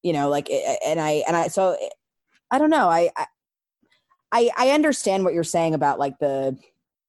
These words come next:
the caveating and, like, diminishing your own experience, I guess. But I think,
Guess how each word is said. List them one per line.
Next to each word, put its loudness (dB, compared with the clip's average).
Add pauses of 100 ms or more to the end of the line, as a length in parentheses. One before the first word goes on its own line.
(600)
the -4
caveating 2
and, 0
like, -2
diminishing -2
your 2
own 0
experience, 0
I 2
guess. 0
But -2 (1800)
I 4
think, -4